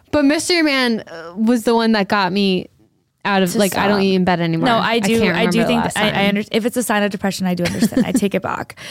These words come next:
Speaker 2: <laughs> Um, I know it
Speaker 1: No, I was kidding. I mean, I
Speaker 2: but,
Speaker 1: wasn't
Speaker 2: like,
Speaker 1: kidding, but
Speaker 2: it,
Speaker 1: I'm
Speaker 2: it,
Speaker 1: kidding.
Speaker 2: I, and I'm not saying that because I am, I went through a period in college where I did eat, like, chips in bed, usually, like, three in the morning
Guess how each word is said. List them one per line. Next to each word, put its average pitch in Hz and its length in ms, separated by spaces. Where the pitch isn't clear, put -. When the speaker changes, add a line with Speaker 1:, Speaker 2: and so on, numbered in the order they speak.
Speaker 2:
<laughs> - 180
Um, 202 240
I 190 100
know 180 400
it - 100
Speaker 1:
No, 359 120
I 349 80
was 330 140
kidding. 220 240
I 226 100
mean, 262 60
I 262 80
Speaker 2:
but, - 80
Speaker 1:
wasn't 220 140
Speaker 2:
like, 247 160
Speaker 1:
kidding, 269 300
but 233 100
Speaker 2:
it, 196 40
Speaker 1:
I'm 196 80
Speaker 2:
it, - 80
Speaker 1:
kidding. 208 380
Speaker 2:
I, 277 120
and 240 280
I'm 254 60
not 277 140
saying 226 220
that 208 120
because 208 220
I 190 180
am, 196 260
I 302 140
went 381 160
through 392 100
a 392 60
period 220 360
in 220 100
college 196 340
where 196 100
I 196 80
did 185 180
eat, 185 140
like, 180 240
chips - 240
in 190 100
bed, 190 220
usually, 233 300
like, - 180
three 202 140
in 196 80
the 202 40
morning 185 320